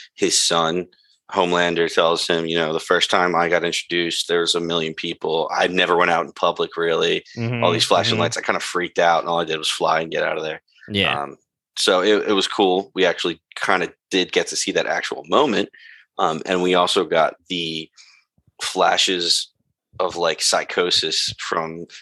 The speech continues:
Speaker 1: Homelander's
Speaker 2: That was
Speaker 1: childhood.
Speaker 2: cool. Yeah.
Speaker 1: And I was like, "No wonder this, this dude is how he is." I mean, we've seen it. We already know he has, like, these horrible, horrible issues, but we see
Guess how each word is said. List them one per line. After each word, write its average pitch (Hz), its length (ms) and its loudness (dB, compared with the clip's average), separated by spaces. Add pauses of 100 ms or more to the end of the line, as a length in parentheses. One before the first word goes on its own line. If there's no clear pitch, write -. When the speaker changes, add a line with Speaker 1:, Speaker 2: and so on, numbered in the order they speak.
(160)
Speaker 1:
Homelander's 82 800 -2
Speaker 2:
That 117 220 4
was 95 220 2
Speaker 1:
childhood. 98 260 -2
Speaker 2:
cool. 92 180 -10 (140)
Yeah. 95 380 -2
Speaker 1:
And 90 320 0
I 95 160 2
was 90 160 0
like, 95 140 -2
"No 117 160 2
wonder 110 380 0
this, - 400 -4
this - 180 -4
dude 90 260 0
is 87 240 -2
how 82 180 2
he 85 140 -2
is." - 400 0
I 98 80 -2
mean, 92 160 -2
we've 90 140 -2
seen 104 300 2
it. 104 140 2
We 90 140 -2
already 92 220 4
know 85 220 -2
he 85 100 -4
has, 82 220 -2
like, - 180 -12
these - 220 -14 (380)
horrible, 87 800 2 (260)
horrible 95 400 2
issues, 82 500 -4
but 76 320 0
we 92 100 -6
see 95 540 -2